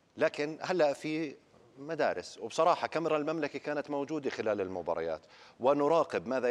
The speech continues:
يفعل مدرب سلفادور، صراخه من أول الجيم لآخر الجيم لكل لاعبينه. على العكس تماما، هناك هدوء غريب عند مدربنا، بعرفش، هدوء بجوز عم بيعطي تعليمات احنا مش سامعينها او مش مراقبينها،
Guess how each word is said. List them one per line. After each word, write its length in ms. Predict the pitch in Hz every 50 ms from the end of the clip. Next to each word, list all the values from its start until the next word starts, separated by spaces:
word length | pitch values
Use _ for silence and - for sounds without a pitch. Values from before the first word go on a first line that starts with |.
| 127 143
يفعل 280 | 139 - 117 113 110 104
مدرب 500 | 110 110 110 131 117 120 113 107 92 -
سلفادور، 640 | - - 120 104 107 117 110 123 131 143 156 160 - - -
صراخه 540 | 107 - - 131 151 156 143 - 143 139 135
من 280 | 131 127 120 120 120
أول 420 | - - 156 165 160 160 156 143 135
الجيم 460 | 131 123 120 131 135 135 139 131 - - - - - - - - -
لآخر 380 | 98 120 139 156 143 - 139
الجيم 320 | 127 120 113 131 135 135 127
لكل 240 | 131 - - 127 117
لاعبينه. 560 | 110 101 92 95 90 104 107 107 113 120 - _ _ _ _ _ _ _ _ _ _ -
على 220 | - - 139 160 156
العكس 360 | 143 139 - 123 - - -
تماما، 400 | - 143 135 131 120 120 120 120
هناك 560 | 120 110 123 139 147 151 156 - - - -
هدوء 400 | 127 131 117 135 143 143 143 - - - _ _ _ - 98
غريب 400 | 101 120 120 131 139 147 143 120 - - - -
عند 260 | 101 127 131 123 107 101 104
مدربنا، 520 | 117 113 107 110 107 101 104 85 87 92
بعرفش، 520 | 90 87 110 120 135 123 - - - - 107
هدوء 360 | 110 110 123 127 127 113 - - - - - - _ _ - 95
بجوز 240 | 101 113 135 110
عم 100 | 117 110
بيعطي 240 | 113 127 107 - 117
تعليمات 520 | - - 101 101 104 107 123 120 117 - 117
احنا 220 | 101 - 110 101
مش 380 | 107 107 - - - - - -
سامعينها 540 | 120 107 101 101 110 139 135 117 113 113
او 180 | 117 80 95 95
مش 160 | 101 101 -
مراقبينها، 560 | 110 107 113 117 - - 135 127 101 85 80